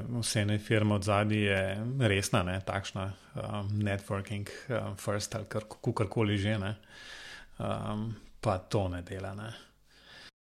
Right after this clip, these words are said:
Um, najslabše od tega, no, se mi zdi. Um,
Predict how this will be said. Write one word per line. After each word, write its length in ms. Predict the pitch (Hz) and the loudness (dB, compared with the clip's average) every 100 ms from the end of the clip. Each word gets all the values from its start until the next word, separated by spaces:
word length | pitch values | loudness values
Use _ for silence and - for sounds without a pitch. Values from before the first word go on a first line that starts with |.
| _ _ | _ _
Um, 300 | 120 107 107 | -10 -4 0
najslabše 560 | 117 117 110 113 104 - | 4 6 6 6 4 2
od 60 | - | -2
tega, 280 | 101 98 | -2 -2
no, 200 | 101 113 107 | -2 -2 -4
se 180 | - 110 | -4 0
mi 140 | 101 | 2
zdi. 240 | 101 95 95 - - - _ - - - | 2 0 -2 -6 -20 -20 _ -20 -18 -6
Um, 500 | 101 98 98 104 | -4 -4 -4 -6